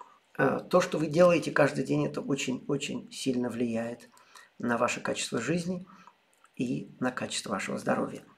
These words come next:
Еще раз, э, обращаю ваше внимание, о чем мы говорим. Это здоровье и жизнь. Мы собираем пазл шаг за шагом. И небольшие привычки приводят к большим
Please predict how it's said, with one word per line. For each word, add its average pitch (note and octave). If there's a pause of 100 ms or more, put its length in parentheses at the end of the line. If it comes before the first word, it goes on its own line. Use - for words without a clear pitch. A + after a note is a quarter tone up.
(140)
Еще C#3+
раз, - (420)
э, - (280)
обращаю C#3
ваше C3
внимание, D3+ (180)
о -
чем C#3
мы B2+
говорим. C3 (220)
Это -
здоровье B2+
и D#3+
жизнь. A2+ (1080)
Мы C3
собираем C3+
пазл A#2+ (540)
шаг -
за B2
шагом. - (720)
И B2+
небольшие C3+
привычки C3 (260)
приводят B2 (260)
к A#2
большим C#3